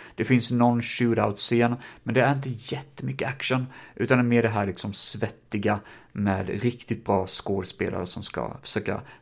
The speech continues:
vara svettigare än den andra och svinigare än den andra. Och det är den här mörka delen av, eh, västern som jag dras till väldigt mycket. A Town Called Hell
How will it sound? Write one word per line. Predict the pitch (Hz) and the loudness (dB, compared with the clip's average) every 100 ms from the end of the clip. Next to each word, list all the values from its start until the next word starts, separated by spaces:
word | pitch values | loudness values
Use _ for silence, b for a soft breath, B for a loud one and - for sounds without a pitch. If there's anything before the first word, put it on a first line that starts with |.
| - | -2
vara | 107 | 2
svettigare | - 107 101 - 104 95 | 2 2 -2 -2 2 2
än | 92 | 0
den | 95 92 | -4 -2
andra | 104 101 95 - 55 | 0 0 -2 -6 -6
och | - - | -6 -2
svinigare | - - 104 110 92 98 95 92 92 | 0 0 4 4 4 0 2 0 0
än | 90 | -6
den | 90 92 | -6 -4
andra. | 95 95 95 - - - B B | -4 -4 -6 -10 -10 -12 B B
Och | B - | B 0
det | 107 | 2
är | |
den | 104 | 2
här | 101 101 95 | 0 -2 -2
mörka | 95 98 120 110 98 - 113 | -6 0 0 0 -4 0 2
delen | 101 98 - | 4 0 0
av, | - - - B B B B - | -4 -4 -8 B B B B -12
eh, | - 71 | -8 -6
västern | 95 95 - - - - | -6 -6 -4 -4 -6 -6
som | - - | -6 -8
jag | - - - - _ _ - | -10 -10 -10 -14 _ _ -6
dras | 107 107 104 - | 0 2 2 0
till | - 90 | -2 -4
väldigt | 92 87 - | -6 -8 -10
mycket. | - - - - _ _ _ _ _ _ - B B B B B B B _ | -14 -14 -14 -16 _ _ _ _ _ _ -20 B B B B B B B _
A | 120 | -8
Town | - 151 160 156 | -2 2 2 2
Called | - 110 107 - | 4 4 4 -6
Hell | - 123 113 113 | -4 0 2 0